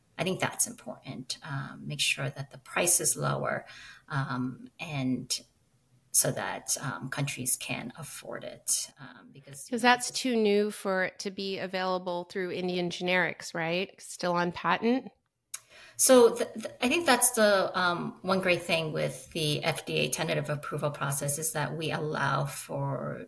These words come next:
Speaker 1: you know, even some of these brand drugs to, while it's still on patent, to be available for low middle income countries. Um, but, you know, there's some legal, legality to it where they can only sell to low middle income countries or countries with high burdens of P L H I V,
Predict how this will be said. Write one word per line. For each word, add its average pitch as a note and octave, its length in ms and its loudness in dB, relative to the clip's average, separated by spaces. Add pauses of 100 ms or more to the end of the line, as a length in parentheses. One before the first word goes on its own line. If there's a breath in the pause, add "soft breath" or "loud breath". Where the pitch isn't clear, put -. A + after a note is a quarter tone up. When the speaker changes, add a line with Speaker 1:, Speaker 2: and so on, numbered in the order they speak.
Speaker 1:
you D3+ 100 -6
know, C3 160 -4
even D3 400 -4
some D3+ 180 -2
of D3+ 60 -6
these D3 160 -4
brand C#3+ 320 -4
drugs C3 360 0
to, C3+ 460 -4
while C#3 220 -4
it's - 160 6
still - 280 4
on B2+ 200 -2
patent, C3+ 520 -6
to D#3 160 -2
be D3+ 160 -6
available C3 800 -6
for D3+ 240 -6
low C#3 220 -4
middle C3+ 240 -4
income C3 280 -8
countries. C3 720 -4 (440 loud breath)
Um, C#3 240 2 (360 loud breath)
but, - 180 4
you G#3 100 10
know, E3 100 10
there's E3 180 10
some D#3+ 240 6
legal, D3+ 380 2
legality D3 480 2
to C#3+ 220 0
it C#3 100 0
where B2 400 -2
they C#3 100 -2
can - 220 -8
only - 300 -10
sell D#3 640 10 (140)
to - 420 -6 (360)
low - 200 -6
middle - 240 -6
income - 180 -14
countries - 800 0
or - 320 -12
countries - 460 -8
with - 100 -16
high - 240 -14
burdens - 480 -6
of - 160 -12
P - 140 -14
L - 100 -12
H - 200 -2
I E3 100 -2
V, D#3+ 440 2